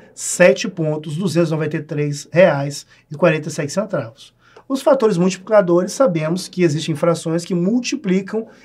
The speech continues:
em determinadas situações, podendo ser multiplicado duas vezes mais, três vezes, quatro vezes, cinco vezes, dez vezes, vinte vezes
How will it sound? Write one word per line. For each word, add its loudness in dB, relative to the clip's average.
em 0
determinadas 2
situações, -4
podendo 6
ser -2
multiplicado 0
duas 0
vezes -2
mais, 0
três 0
vezes, -2
quatro 2
vezes, -2
cinco -4
vezes, -2
dez 4
vezes, -2
vinte -4
vezes -4